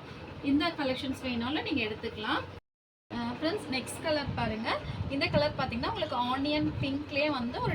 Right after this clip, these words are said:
டார்க் ஆனியன் பிங்க் கலர் ஷேட்ல கொடுத்துருக்காங்க. நல்ல ஒரு பாப்கார்ன் ஃபேப்ரிக்ல இருக்குங்க. So, இந்த மாதிரி ஒரு பட்டன் பாத்தீங்கன்னா, நல்ல ஒரு ஹைஃபையான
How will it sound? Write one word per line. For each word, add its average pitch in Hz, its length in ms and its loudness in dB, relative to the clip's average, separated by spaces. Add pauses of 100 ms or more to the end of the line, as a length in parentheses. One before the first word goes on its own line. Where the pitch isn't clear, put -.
டார்க் 240 460 0
ஆனியன் 247 420 0
பிங்க் 247 220 -4
கலர் 247 240 -2
ஷேட்ல 226 360 -2
கொடுத்துருக்காங்க. 214 580 0 (400)
நல்ல 262 160 -2
ஒரு 247 160 -2
பாப்கார்ன் 254 680 4 (200)
ஃபேப்ரிக்ல 240 640 4
இருக்குங்க. 214 380 0 (360)
So, 285 240 6
இந்த 269 220 8
மாதிரி 285 260 6
ஒரு 269 160 2
பட்டன் 262 420 4
பாத்தீங்கன்னா, 277 360 2
நல்ல 302 220 6
ஒரு 247 100 8
ஹைஃபையான 240 720 4